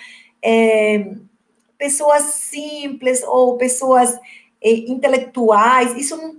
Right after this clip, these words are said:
não, não, não, não se prende na pessoa, mas, é, quem te inspira?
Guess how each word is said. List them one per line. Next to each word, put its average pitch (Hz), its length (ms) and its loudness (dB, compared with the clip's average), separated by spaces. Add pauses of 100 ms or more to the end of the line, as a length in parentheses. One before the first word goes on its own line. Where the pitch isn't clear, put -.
(160)
não, 277 440 -6
não, 285 400 -10
não, 285 280 -10
não 285 140 -8
se 320 140 -6
prende 330 420 0
na 311 200 2
pessoa, 180 720 0 (420)
mas, 269 800 2 (260)
é, 220 640 0 (1300)
quem 359 340 -8
te 277 180 -14
inspira? 165 680 -10